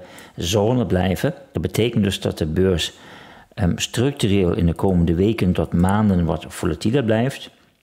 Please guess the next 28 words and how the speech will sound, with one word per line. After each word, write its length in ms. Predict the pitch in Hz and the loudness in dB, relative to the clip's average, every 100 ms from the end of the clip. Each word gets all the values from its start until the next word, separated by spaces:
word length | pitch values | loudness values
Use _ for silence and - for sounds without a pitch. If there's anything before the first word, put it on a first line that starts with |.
| _ _ _ _ - - | _ _ _ _ -16 -4
En 120 | - | 0
dat 160 | 110 98 | 2 2
is 100 | 92 | 2
alleen 180 | 90 90 | 4 2
maar 100 | 87 | 0
goed 240 | 110 104 | 0 2
nieuws 300 | 98 95 87 | 2 2 0
voor 200 | - 82 | -2 -4
traders, 580 | - 95 98 110 107 - - - - - _ | -2 0 2 2 -2 -10 -16 -20 -20 -20 _
voor 360 | - - 80 - _ _ _ _ - | -10 -8 -8 -12 _ _ _ _ -4
daytraders, 600 | 85 82 - 85 85 85 | -2 -2 0 0 0 -4
voor 140 | - | -6
swingtraders, 600 | - 107 110 87 92 82 | -2 0 0 0 0 -2
voor 140 | - - | -4 -4
optietraders, 600 | 107 95 - 90 82 - | -4 -4 -2 0 0 -2
want 300 | 80 80 - - - - - | -2 -2 -6 -20 -20 -20 -16
dat 180 | - 80 | -6 -6
betekent 440 | 82 90 80 - - | -4 -2 -2 -4 -8
gewoon 220 | 80 80 | -4 -2
dat 200 | 76 - | -4 -4
er 120 | - | -4
meer, 380 | 78 78 76 - - | -2 -4 -4 -8 -10
eh, 80 | 78 78 | -10 -6
meer 220 | 85 80 | -2 -2
kansen 540 | - - 87 87 82 71 | -2 -2 0 0 -2 -4
aanwezig 500 | 80 76 76 - - | -4 -4 -4 -4 -6
zijn. 320 | - 50 - - _ - - - - - - - - | -6 -6 -8 -18 _ -20 -20 -20 -20 -20 -20 -20 -12
Goed. 400 | - 87 - | -6 -6 -6